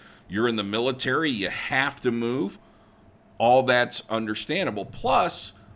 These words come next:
what if, I mean, and think about this for a second. He's a quarterback. What if Jeff Lebby leaves during that time?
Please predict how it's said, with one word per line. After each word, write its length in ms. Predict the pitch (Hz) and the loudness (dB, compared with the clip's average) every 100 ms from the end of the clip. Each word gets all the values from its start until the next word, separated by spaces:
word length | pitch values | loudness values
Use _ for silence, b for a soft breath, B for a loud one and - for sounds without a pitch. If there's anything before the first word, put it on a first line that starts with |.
| B - - - - 127 | B -20 -20 -20 -18 -12
what 400 | 113 202 339 - | 2 6 6 6
if, 380 | 208 131 - - | 2 2 -2 -4
I 80 | 143 | -2
mean, 240 | 147 170 127 | 0 0 -2
and 260 | 160 151 | -4 -4
think 160 | - 269 | -6 -2
about 200 | 208 160 | 0 0
this 120 | 156 | -4
for 80 | 135 | -4
a 60 | |
second. 240 | 127 113 85 | -4 -6 -6
He's 200 | 170 220 | -6 -6
a 40 | |
quarterback. 500 | - 196 208 85 - | -6 -4 -4 -4 -8
What 140 | 117 185 | -6 -6
if 100 | - | -6
Jeff 280 | 151 165 | -4 -4
Lebby 460 | 120 131 143 98 90 | -2 -4 -2 -6 -8
leaves 380 | 104 262 240 - | -8 -6 -6 -8
during 300 | 95 80 80 | -10 -12 -12
that 200 | 64 - | -14 -16
time? 380 | - 80 - | -16 -16 -18